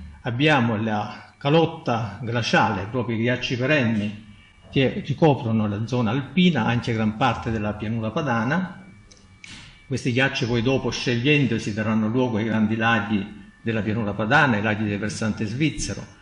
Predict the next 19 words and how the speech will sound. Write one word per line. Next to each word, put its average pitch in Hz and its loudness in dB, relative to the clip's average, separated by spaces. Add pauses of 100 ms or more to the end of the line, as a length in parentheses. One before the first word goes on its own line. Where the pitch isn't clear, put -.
(220)
E 175 0
vedete 180 4
come 151 2 (160)
la, 123 2 (680)
l'alto 131 2
e 135 -2
medio 135 2
Adriatico, 135 -2 (140)
eh, 117 -2
fossero 143 -2
praticamente 107 0
emersi, 113 -2
perché 101 -4
è - -6
un 120 -2
mare 104 -2
lì 104 -2
poco 107 -6
profondo. 101 -8